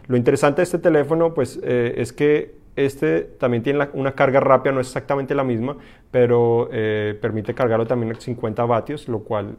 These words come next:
es lo mismo que tiene el, el seis T McLaren Ed-, Edition, pero lo interesante es que este tiene dos baterías, eh, di-, no es sola, solo una, sino está dividida en dos partes, lo cual podría permitir que se cargue, mm, más rápido que la mayoría. Probablemente este va a ser el teléfono que se carga más rápido.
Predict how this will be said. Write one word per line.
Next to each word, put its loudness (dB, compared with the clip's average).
es -6
lo -2
mismo -2
que -10
tiene -4
el, -6
el -6
seis -8
T 4
McLaren -2
Ed-, -2
Edition, -2
pero 4
lo 4
interesante 2
es -12
que 2
este -4
tiene 0
dos 2
baterías, 2
eh, -2
di-, -2
no 0
es -6
sola, 4
solo 0
una, 0
sino -4
está -2
dividida 2
en -2
dos -2
partes, -4
lo -4
cual -6
podría -4
permitir -6
que -6
se -8
cargue, -2
mm, -10
más -6
rápido -4
que -6
la -2
mayoría. -4
Probablemente -6
este -12
va -4
a -8
ser -8
el -12
teléfono -8
que -10
se -8
carga -6
más -2
rápido. 0